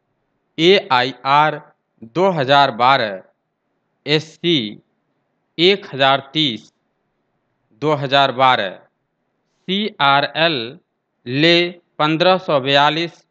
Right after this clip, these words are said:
दो हज़ार बारह, तीन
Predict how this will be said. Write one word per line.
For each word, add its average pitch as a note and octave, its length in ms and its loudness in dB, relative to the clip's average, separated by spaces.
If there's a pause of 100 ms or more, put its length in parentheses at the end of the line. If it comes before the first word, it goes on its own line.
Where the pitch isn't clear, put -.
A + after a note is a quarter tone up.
(260)
दो C#3+ 240 -4
हज़ार C3+ 400 0
बारह, B2 420 2 (1600)
तीन G3 400 0